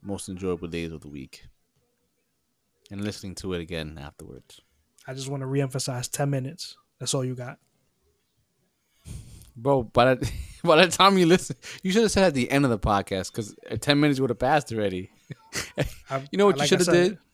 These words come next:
Speaker 2: ten minutes from when the, when this, when this hits Spotify, Apple Podcasts, that's how long he got. I expect a response, ten minutes. I better see it in my inbox.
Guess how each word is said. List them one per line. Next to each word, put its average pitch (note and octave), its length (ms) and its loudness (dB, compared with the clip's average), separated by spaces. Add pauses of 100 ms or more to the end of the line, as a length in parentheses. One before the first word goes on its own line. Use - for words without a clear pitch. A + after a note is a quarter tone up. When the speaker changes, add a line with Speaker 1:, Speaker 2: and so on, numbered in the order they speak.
(140)
Speaker 2:
ten E3 200 0
minutes E3+ 240 -4
from D#3 200 -6
when D#3 160 -4
the, C#3+ 200 -6
when C#3+ 160 -6
this, D3 260 -4
when C#3+ 220 -6
this D3+ 160 -2
hits - 500 -4 (280)
Spotify, D#3 880 -4 (720)
Apple D3+ 240 2
Podcasts, D3 800 -2 (120)
that's C#3+ 140 -6
how D#3 160 2
long D3+ 220 0
he C3+ 80 -6
got. C#3 240 -12 (600)
I C#3+ 120 4
expect D#3 320 -2
a E3+ 80 0
response, D3 560 -4
ten E3 240 -4
minutes. C#3+ 280 -6
I D3 100 -12
better D3+ 180 -4
see E3+ 180 -6
it D#3 60 -6
in D3+ 100 -8
my D3 160 -10
inbox. D3 500 -12